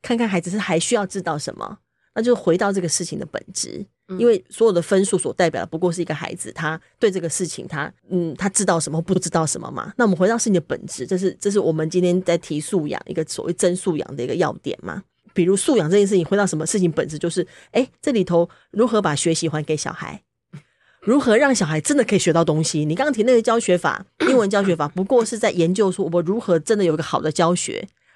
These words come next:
Speaker 1: 让孩子可以体会到英文的学习的方法。
Speaker 2: 嗯。
Speaker 1: 那，那也就是今天，当然啊，我们有各种名词可以扣啦，哈，不管它叫什么素养，或叫以前叫能力指标，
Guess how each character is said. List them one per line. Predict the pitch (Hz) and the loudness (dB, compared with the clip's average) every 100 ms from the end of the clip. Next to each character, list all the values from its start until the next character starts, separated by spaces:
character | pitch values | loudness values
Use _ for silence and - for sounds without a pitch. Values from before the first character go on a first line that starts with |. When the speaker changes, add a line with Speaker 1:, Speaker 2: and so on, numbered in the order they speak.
| _ | _
Speaker 1:
让 | - 208 190 | -2 0 0
孩 | 165 156 | -2 -4
子 | 156 | -4
可 | 156 165 | -2 -2
以 | |
体 | 156 - | -4 -8
会 | - 165 | 0 0
到 | - 113 - _ - | 0 -6 -8 _ 0
英 | 196 196 | 2 2
文 | 165 151 | 0 -2
的 | 156 | -4
学 | - - | -4 -4
习 | - 151 | -4 -4
的 | 151 | -6
方 | 151 147 | -6 -6
法。 | 147 - 196 _ | -4 -6 -8 _
Speaker 2:
嗯。 | 214 190 - _ _ _ _ | -12 -12 -12 _ _ _ _
Speaker 1:
那， | 240 214 _ - | -6 -6 _ -4
那 | 294 277 | -4 0
也 | 185 | 0
就 | 262 | 2
是 | 262 240 - _ _ _ _ | 0 -2 -6 _ _ _ _
今 | 294 320 269 | 0 0 0
天， | 302 - | -2 2
当 | 294 262 | 4 6
然 | 226 | 6
啊， | 202 | 6
我 | 196 | 6
们 | 196 | 6
有 | 202 | 4
各 | 190 | 4
种 | 226 175 | 2 2
名 | 170 | 0
词 | 196 185 | -2 0
可 | 196 | 0
以 | 156 | 0
扣 | - 175 143 | 0 0 0
啦， | 160 | -4
哈， | 175 | -4
不 | 180 | -2
管 | 190 | -2
它 | 175 | 0
叫 | 190 180 | 2 4
什 | 165 | 4
么 | 156 | 2
素 | - 180 | 2 0
养， | 160 160 | 0 0
或 | 185 | 2
叫 | 185 | 2
以 | 151 | 2
前 | 151 160 | 2 2
叫 | 170 | 2
能 | 170 156 180 | 0 0 0
力 | 175 | 0
指 | - - - | -2 -10 -8
标， | 151 151 | -4 -4